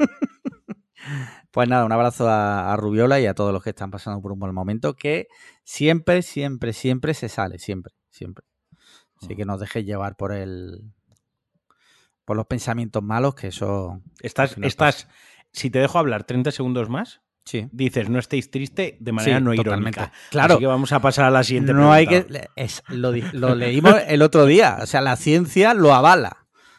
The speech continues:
Speaker 2: Sí, sí.
Speaker 1: Estás triste, no estés triste. Mira, señor Spetec, bueno, pasamos de, de una cosa al, al otro. Una persona que se llama señor Spetec, que dice, "En el episodio anterior con la masterclass sobre paellas y arroces,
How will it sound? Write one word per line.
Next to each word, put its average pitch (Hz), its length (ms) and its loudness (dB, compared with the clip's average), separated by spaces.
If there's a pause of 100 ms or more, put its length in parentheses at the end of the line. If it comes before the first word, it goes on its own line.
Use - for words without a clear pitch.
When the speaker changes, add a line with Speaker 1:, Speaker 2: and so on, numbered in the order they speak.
Speaker 2:
Sí, 107 180 -14
sí. - 140 -10
Speaker 1:
Estás 147 340 2
triste, 175 400 0
no 139 160 0
estés 156 380 0
triste. - 340 -16 (640)
Mira, 160 180 -2
señor 156 340 0
Spetec, 185 400 2
bueno, 135 200 0
pasamos 117 420 -6
de, 113 300 -6
de 113 100 -6
una 113 160 -4
cosa 113 560 -2
al, 101 160 -10
al 104 360 -6
otro. 101 200 -10
Una 107 420 -6
persona 113 320 -8
que 110 80 -12
se 117 120 -8
llama 117 100 -6
señor 107 340 -10
Spetec, 123 480 -10 (720)
que 113 140 -2
dice, 147 560 2
"En 139 80 -2
el 143 40 0
episodio 151 380 4
anterior 185 400 2
con 139 160 4
la 120 100 4
masterclass 147 640 0
sobre 156 460 2
paellas 123 420 0
y 113 40 -2
arroces, 123 360 -4